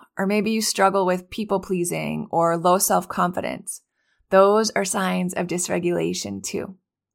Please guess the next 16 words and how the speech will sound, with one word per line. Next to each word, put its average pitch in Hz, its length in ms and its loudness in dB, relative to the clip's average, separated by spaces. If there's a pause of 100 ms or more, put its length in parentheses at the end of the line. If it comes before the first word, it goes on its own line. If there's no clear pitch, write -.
(320)
How 214 120 6
about 220 300 8
in 202 200 0
your 185 120 2
body? 160 460 0 (580)
Have 196 260 6
you 208 400 2
struggled 214 760 4
with 185 180 2 (100)
I 196 160 6
B 196 180 2
S 196 380 4
or, 165 260 -4 (260)
or 185 100 2
gut 208 340 6
issues? 165 680 -2